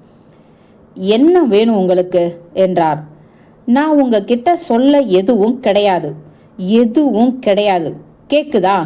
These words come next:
தனது கையை ஓங்கி மேஜையில் ஒரு முறை இறக்கினார். "எங்க கிட்ட இன்னும் கூடுதலா சொல்ல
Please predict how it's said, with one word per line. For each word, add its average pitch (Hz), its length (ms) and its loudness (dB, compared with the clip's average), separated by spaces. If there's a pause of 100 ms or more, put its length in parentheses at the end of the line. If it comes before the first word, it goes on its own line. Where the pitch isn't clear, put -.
(640)
தனது 233 420 -2
கையை 254 440 0
ஓங்கி 208 880 0
மேஜையில் 202 800 0
ஒரு 196 240 0
முறை 180 380 -2
இறக்கினார். 170 640 -2 (1200)
"எங்க 277 400 2
கிட்ட 285 360 -2
இன்னும் 302 500 2
கூடுதலா 285 520 2
சொல்ல 202 800 0